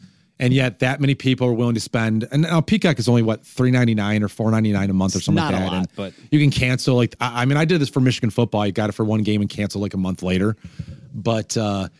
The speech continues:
Speaker 1: yeah, no, it's been a very good week for Detroit sports overall. Um, I think,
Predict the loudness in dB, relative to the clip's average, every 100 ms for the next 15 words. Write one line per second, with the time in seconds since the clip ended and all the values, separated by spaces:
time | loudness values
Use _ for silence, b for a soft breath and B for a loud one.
0 | b b 2 4 4 4 4 4 4 6
1 | 4 4 4 4 2 0 0 2 4 2
2 | 0 -6 -4 -2 -2 -2 -10 -4 -2 -2
3 | -4 -8 -10 _ -4 -2 0 0 0 -2
4 | -6 -10 _ _ _ _ -10 -6 -4 -4
5 | -4 -6 -10 -6 -6 -6 -10